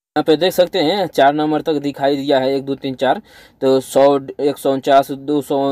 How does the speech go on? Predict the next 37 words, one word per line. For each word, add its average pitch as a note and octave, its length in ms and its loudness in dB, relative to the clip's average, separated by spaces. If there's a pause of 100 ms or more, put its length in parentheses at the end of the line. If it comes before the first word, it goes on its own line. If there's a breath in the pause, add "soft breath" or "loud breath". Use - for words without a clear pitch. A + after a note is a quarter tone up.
(180)
उनचास, C3+ 460 0
पाँच B2+ 500 -4
सौ C#3 80 -8
निन्यानवे, C3 380 -2
ती-, C3 280 -8
इसमें C#3+ 220 -4
जितना C#3 320 -4
भेजना D3 320 -2
हो F#3+ 120 -2
तो C#3 140 -4
आप C3 100 -2
सिलेक्ट B2 320 -6
कर B2 100 -2
सकते A#2 200 -14
हैं। - 340 -20
हाँ C#3+ 80 4
फ्रेंड, F#3+ 240 2
आप D#3 120 6
देख D#3+ 180 -4
सकते E3+ 240 -4
हैं E3 140 -2
इंडिया E3 200 0
का D#3+ 140 0
सौ D#3+ 200 0
रुपये E3 220 -4
सेंड D#3+ 280 -2
करते D#3 300 0
हैं D#3+ 220 0
तो E3+ 220 2
यहाँ D3 320 2
पे F3 240 -2 (320 soft breath)
सेवन D#3+ 340 0
रियाल, D#3+ 340 4
अ, D3 400 4 (560)
पॉइंट D3+ 340 0
सिक्स D#3 640 -4
थ्री D#3+ 320 0